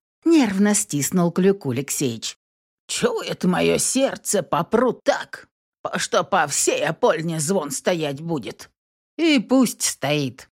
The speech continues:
решительно отмахнулся Сергей, старательно скрывая, что и сам боится так, что взмок аж до самой, э, весь сильно очень короче.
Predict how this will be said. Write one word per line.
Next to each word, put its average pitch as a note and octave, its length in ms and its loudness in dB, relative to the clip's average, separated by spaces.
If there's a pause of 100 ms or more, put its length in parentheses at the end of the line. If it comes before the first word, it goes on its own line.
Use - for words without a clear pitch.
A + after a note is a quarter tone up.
(300)
решительно D#3 760 2
отмахнулся D#3+ 680 2
Сергей, C3 540 0
старательно D#3+ 640 0
скрывая, D#3+ 480 2
что - 200 -2
и G#3 80 -2
сам F#3+ 320 -2
боится D3+ 420 0
так, - 340 -6
что - 260 0
взмок G3+ 540 2
аж C#3+ 160 -2
до D3 160 0
самой, E3+ 520 0
э, A3 280 -6
весь A#3 320 2
сильно G#3+ 580 6
очень - 360 -2
короче. C3 500 -2